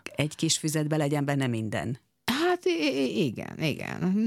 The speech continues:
Speaker 2: Meg hát, hogy legyen mindenről magyar példa. Na most én azt mondtam, hogy ez lehetetlen. Hát én nem létezik, hogy magyar költő olyan versformát írjon, hogy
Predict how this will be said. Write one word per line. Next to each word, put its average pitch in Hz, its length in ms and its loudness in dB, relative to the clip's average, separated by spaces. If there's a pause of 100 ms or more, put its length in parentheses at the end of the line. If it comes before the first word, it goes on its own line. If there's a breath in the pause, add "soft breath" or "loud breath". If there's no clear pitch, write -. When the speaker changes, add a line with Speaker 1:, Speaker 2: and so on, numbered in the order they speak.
(140)
Speaker 2:
Meg 269 160 0
hát, 262 160 0
hogy 269 160 2
legyen 175 360 2
mindenről 165 520 2
magyar 147 420 0
példa. - 640 -4 (320 loud breath)
Na 214 80 0
most 202 200 0
én 214 60 2
azt 185 120 -2
mondtam, 175 240 0
hogy 165 80 2
ez 156 100 0
lehetetlen. 123 840 0
Hát 143 220 -2
én 151 80 0
nem 143 200 0
létezik, 175 640 0
hogy 139 180 -2
magyar 151 400 0
költő 139 400 0
olyan 151 320 0
versformát 139 800 0
írjon, 139 400 0
hogy - 140 -4